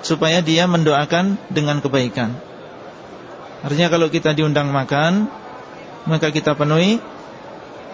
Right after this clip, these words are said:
Kalau kita dalam keadaan tidak berpuasa, maka ki-, kita ikut makan. Dan apabila dalam keadaan berpuasa, kita diperintah untuk falyusalli. Dan makna falyusalli di sini adalah falyad'u,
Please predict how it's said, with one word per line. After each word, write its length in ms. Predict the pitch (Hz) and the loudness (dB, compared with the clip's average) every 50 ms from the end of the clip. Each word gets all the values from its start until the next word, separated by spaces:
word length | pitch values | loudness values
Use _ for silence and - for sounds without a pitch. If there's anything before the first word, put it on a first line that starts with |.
| - - | -8 -2
Kalau 240 | - 156 156 160 | 0 0 2 2
kita 240 | 160 190 180 185 175 | 2 2 2 4 2
dalam 240 | 160 165 160 160 151 | 4 2 2 2 2
keadaan 320 | 160 160 151 160 151 147 | 0 2 2 2 2 2
tidak 240 | 175 175 170 165 151 | 2 2 4 4 4
berpuasa, 640 | 156 151 143 151 156 151 147 - 165 165 180 196 247 - - - - - - | 2 2 2 2 2 2 4 4 4 4 4 2 0 -2 -6 -14 -18 -16 -8
maka 320 | - 156 156 151 - 156 147 | -2 -2 0 2 2 0 0
ki-, 160 | - 147 147 - | -2 -4 -4 -2
kita 260 | - 165 151 - 151 | -2 -2 0 2 2
ikut 160 | 151 - 156 143 | 2 2 0 2
makan. 480 | 143 143 139 - 160 165 196 214 233 - - - - - - - - - - - - - - - | 2 0 2 2 2 2 4 2 2 -2 -6 -12 -18 -18 -18 -18 -18 -18 -18 -18 -18 -18 -8 0
Dan 240 | 156 160 156 151 | 2 2 2 4
apabila 480 | 151 151 151 151 147 147 170 170 165 160 | 2 2 2 2 4 4 4 4 4 4
dalam 320 | 151 156 151 151 147 143 | 2 2 2 2 0 0
keadaan 320 | 147 139 135 139 143 139 139 | 0 0 2 2 0 0 2
berpuasa, 640 | 139 139 127 143 135 131 135 - 160 180 208 220 233 - - - - - - - - - | 0 0 2 2 0 0 2 2 4 4 4 4 2 -2 -6 -14 -16 -18 -18 -16 -4 -4
kita 240 | 160 160 - 156 139 | -2 0 0 2 2
diperintah 560 | 147 143 - 151 151 147 143 120 170 190 185 | 2 0 2 0 0 0 0 0 0 0 0
untuk 320 | 147 160 165 156 190 175 - | 0 0 2 2 2 0 0
falyusalli. 880 | - - 156 156 151 151 147 139 - 156 151 147 143 139 135 127 123 123 - - - - - - - - - - - - - - - - - | 0 2 2 2 2 2 0 0 2 2 2 2 2 0 0 -2 -2 -4 -8 -14 -16 -16 -16 -16 -16 -16 -16 -16 -16 -16 -16 -16 -16 -12 -4
Dan 240 | - 160 151 147 165 | -2 0 0 2 2
makna 240 | 185 185 180 175 | 2 4 2 2
falyusalli 560 | 165 - 165 160 156 147 - 156 151 147 147 135 | 2 2 0 0 0 0 2 2 2 2 2 0
di 80 | 139 | 0
sini 240 | 131 - 156 180 208 | 0 0 2 2 2
adalah 240 | 185 170 160 147 - | 4 4 2 2 2
falyad'u, 640 | - 165 160 156 156 143 135 147 123 139 135 113 | 0 0 2 2 2 2 2 2 2 2 2 0